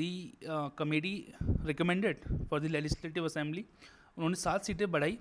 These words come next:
छः जम्मू में, जम्मू में फ़ोर्टी थ्री seats कर दी गई हैं, and one in Kashmir, now forty seven, and they said categorically that they have studied the whole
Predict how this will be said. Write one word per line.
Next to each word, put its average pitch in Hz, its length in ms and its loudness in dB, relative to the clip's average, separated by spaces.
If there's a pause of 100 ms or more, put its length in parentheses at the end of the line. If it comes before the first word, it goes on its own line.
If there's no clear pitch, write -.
(360)
छः 185 220 10
जम्मू 165 300 4
में, 214 240 -4
जम्मू 147 220 2
में 151 160 4
फ़ोर्टी 143 240 -2
थ्री 160 200 -2
seats 160 260 -6
कर 160 100 -6
दी 139 140 -6
गई 139 160 -4
हैं, 185 100 -8 (380)
and 175 140 0
one 170 100 6
in 175 160 -2
Kashmir, 135 360 -4
now 127 100 -2 (180)
forty 160 300 -8
seven, 123 260 -4 (380)
and 147 160 0
they 196 100 4 (220)
said 208 340 6 (240)
categorically 180 600 2
that 147 180 4
they 160 140 0
have 185 180 0
studied 175 300 -2
the 170 80 -2
whole 175 240 2